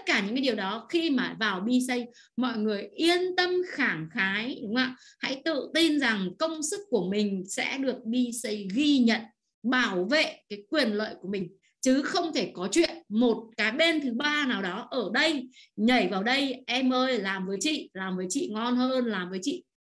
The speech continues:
À, không, ở đây không có cửa cho những cái hành vi bất chính như vậy. Ok không mọi người? Đây là điều mà sự rất thích ở B C. Đó là cái khác biệt thứ ba. Cái khác biệt thứ tư đó chính là cái văn,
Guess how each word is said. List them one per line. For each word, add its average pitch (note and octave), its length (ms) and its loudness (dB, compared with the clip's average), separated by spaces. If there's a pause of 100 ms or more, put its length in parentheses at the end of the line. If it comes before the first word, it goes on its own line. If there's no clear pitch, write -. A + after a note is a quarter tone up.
(160)
À, A3+ 480 0
không, G#3+ 520 -4
ở F3+ 160 -6
đây A3+ 160 0
không A3+ 140 -4
có G3 160 -6
cửa B3+ 280 0
cho G#3 100 -4
những G3 160 -4
cái A3+ 100 -6
hành F#3+ 160 -4
vi G3 80 -2
bất B3+ 160 -4
chính A#3 220 -2
như C4 120 -2
vậy. B3 120 -2 (320)
Ok B3+ 160 -4 (120)
không C4 160 0
mọi A3+ 120 0
người? G#3 120 -4 (340)
Đây B3+ 140 4
là A3 120 4
điều G3 260 -2
mà F#3 140 -6
sự G3+ 280 -6
rất C#4+ 180 -6
thích - 120 -2 (120)
ở D#3 80 -12
B F#3 100 -10 (200)
C. - 20 -4 (420)
Đó F#3 140 -6
là A3+ 120 -4
cái F#3+ 320 -6 (300)
khác C4 80 -4
biệt G#3 240 -4
thứ F#3 100 -4
ba. A#3 280 0 (300)
Cái A3+ 100 -6
khác D#4 140 0
biệt D#4 140 0
thứ C4 80 0 (100)
tư F4+ 360 0
đó G3+ 180 -6
chính A3+ 180 -4
là B3+ 160 -2
cái G3 100 -6
văn, B3 300 -2